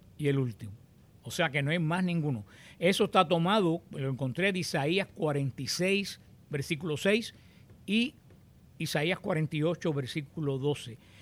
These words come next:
Esto es lo que yo tomo muchas veces para discutir con los testigos de Jehová cuando lo hago, porque ya estoy muy viejo para eso. Yo le digo, yo le abro a ellos la Biblia en Isaías cuarenta y seis,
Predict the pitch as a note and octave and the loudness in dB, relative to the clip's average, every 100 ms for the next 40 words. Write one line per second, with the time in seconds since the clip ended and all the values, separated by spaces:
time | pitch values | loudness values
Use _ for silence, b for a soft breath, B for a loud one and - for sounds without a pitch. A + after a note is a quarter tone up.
0 | B - G#3+ A3+ B3+ A#3 A#3 G3+ G3 G3+ | B 2 2 6 10 10 8 -2 2 2
1 | F#3+ E3 D3 F3 F3+ E3+ E3 D#3+ F#3 D#3+ | 2 0 2 2 2 0 0 0 0 -2
2 | D3+ C#3 C3+ C#3 D#3+ D#3 D#3 D3 B2+ D3 | 0 0 0 -4 -6 -4 -4 -2 -2 0
3 | D#3 C#3 C3+ D3 E3 D3 B2+ A#2+ D#3 C#3 | 2 2 0 0 0 0 0 2 2 0
4 | A#2 B2 - C#3 D#3+ D3 C#3+ C3+ C3+ C3+ | -6 -10 -6 -4 -2 -2 0 0 -2 -2
5 | B2+ F#3+ - E3 - B B B B B | -2 -2 -4 -16 -20 B B B B B
6 | D3+ C3+ D3+ E3+ F3 D#3+ D3+ D3 D#3 E3+ | -8 2 6 8 6 4 4 4 2 2
7 | E3 D3 E3 E3+ E3+ E3+ D#3 D#3+ E3 D#3 | 0 2 4 6 6 4 4 4 2 2
8 | D3 D3+ E3 D#3+ D3 - C#3 C#3 D3+ F3 | 2 2 2 2 0 -2 -2 -2 -4 -4
9 | D3+ C3+ B2+ - F3 D3+ - - | -4 -4 -6 -4 -2 -2 -6 -12